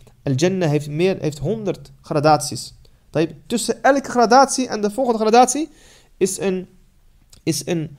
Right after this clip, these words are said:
yani, is een, eh, een plek of een, eh, van, is, is een ruimte zoals die is tussen de aarde en, en de hemelen. En de hoogste gradatie, wat ik net zei, is Al-Firdaus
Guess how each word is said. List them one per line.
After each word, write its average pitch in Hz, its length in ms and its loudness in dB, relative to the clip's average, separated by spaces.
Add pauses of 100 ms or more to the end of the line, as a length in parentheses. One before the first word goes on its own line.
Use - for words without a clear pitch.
(140)
yani, 151 340 0
is - 220 -6
een, 151 220 -4
eh, 139 680 0
een 135 200 -8
plek 202 360 2 (400)
of 156 260 -4
een, 147 180 -2
eh, 139 240 0
van, 180 440 0 (140)
is, - 300 -4
is - 140 -4
een 156 80 -2
ruimte 208 480 4
zoals 160 520 0 (300)
die 143 200 0
is 214 240 2
tussen 156 300 -6
de 131 140 -4
aarde 170 320 6
en, 220 340 -2 (240)
en 175 120 2
de 156 80 4
hemelen. 143 480 4 (520)
En 165 120 0
de 156 60 4
hoogste 139 380 2
gradatie, 147 680 0
wat 139 120 -4
ik 139 60 -12
net 131 160 -4
zei, 147 200 4
is 175 280 -2 (340)
Al-Firdaus 151 840 2